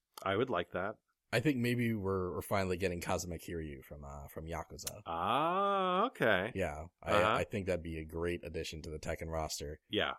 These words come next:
Speaker 2: But speaking of Tekken Seven guest characters.
Speaker 1: Oh, boy.
Speaker 2: <laughs> Uh, so while we were watching the top eight, which, uh, were great,
Speaker 1: Mm-hmm.
Speaker 2: they're, they're pretty hype-inducing. I, I'd say not as, like,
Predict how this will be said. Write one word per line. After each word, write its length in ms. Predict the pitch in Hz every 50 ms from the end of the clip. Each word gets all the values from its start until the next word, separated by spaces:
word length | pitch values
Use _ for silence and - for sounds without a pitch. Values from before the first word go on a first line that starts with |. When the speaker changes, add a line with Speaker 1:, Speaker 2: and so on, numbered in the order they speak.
| _ _
Speaker 2:
But 140 | - 110 110
speaking 460 | - - - - 185 185 - 147 131
of 60 | 127 113
Tekken 360 | - - 139 117 - 104 90
Seven 380 | - - 123 110 95 95 87 80
guest 300 | 82 101 101 - - -
characters. 760 | - 82 76 76 76 - - 69 71 71 76 82 - - - _ _ _ _ -
Speaker 1:
Oh, 300 | 95 95 95 95 90 82 -
boy. 400 | - 82 80 82 - 73 78 78 - _ _ _ _ _ _ _ _ _ _ _ _ -
Speaker 2:
<laughs> 60 | - - - - - - - - _ _ _ - 240 247 240 233 220 196 - -
Uh, 500 | - 113 117 117 113 107 104 107 113 131 - - _ _ _ _ _ _ _ _ _ _ -
so 340 | - - 160 151 143 139 139
while 260 | 131 139 175 220 220
we 60 | 196
were 200 | 180 160 135 123
watching 720 | 107 101 101 107 107 - - - 85 82 80 82 87 92 - _ _ _ -
the 80 | 90
top 300 | 87 - - 113 98 - -
eight, 360 | 80 80 82 90 - - - _ _ _ _ _ _ _ _ _ _ _ -
which, 340 | - 104 104 98 - -
uh, 500 | 107 98 95 92 90 85 85 85 87 92 92 - _ _ _ _ -
were 160 | - 131 127
great, 360 | 113 104 113 104 95 101 101 - - - - _ _ _ -
Speaker 1:
Mm-hmm. 200 | 139 131 117 110
Speaker 2:
they're, 260 | 107 104 104 104 101
they're 160 | 78 107 110 107
pretty 200 | - 156 147 131
hype-inducing. 760 | 120 113 104 107 104 98 107 107 - - 120 110 107 104 104 - _ _ _ _ _ _ -
I, 100 | 127 - -
I'd 120 | 131 131 123
say 220 | - 160 156 139
not 360 | 120 110 104 107 107 117 117
as, 240 | 113 110 104 - -
like, 240 | 113 110 98 90 -